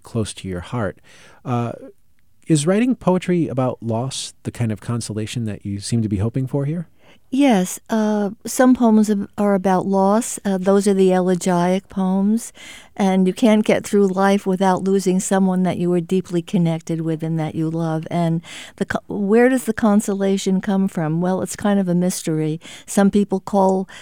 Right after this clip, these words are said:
Speaker 2: say that it comes from moments of grace. Uh, some people say it comes from letting go. Um, some people say it comes from a recognition of the connection that you had,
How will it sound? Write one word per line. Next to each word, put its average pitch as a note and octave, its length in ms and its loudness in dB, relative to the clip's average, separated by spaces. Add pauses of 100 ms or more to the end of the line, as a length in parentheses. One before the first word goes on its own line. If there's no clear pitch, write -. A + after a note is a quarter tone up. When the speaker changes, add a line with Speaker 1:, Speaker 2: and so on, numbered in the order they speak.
Speaker 2:
say F#3+ 280 0
that F#3 180 2
it E3 160 -6
comes F#3 400 2
from F3+ 400 2
moments F3+ 500 2
of E3 160 -6
grace. F3+ 680 0 (440)
Uh, F3+ 220 0
some F#3 320 0
people F3+ 480 -4
say F3+ 320 -2
it F3 140 -4
comes F3 340 -2
from E3+ 220 -2
letting E3+ 480 0
go. F3 680 -2 (540)
Um, F3 480 -2
some F3+ 400 0
people F#3 760 -4 (140)
say E3+ 580 -2 (380)
it F3 180 -2
comes F3+ 500 0
from F3 680 -2 (560)
a F#3 40 -4
recognition F#3 760 2
of E3+ 140 0
the D#3+ 100 -2
connection E3+ 720 0
that D#3 200 -2
you D#3 160 -2
had, C#3+ 540 -4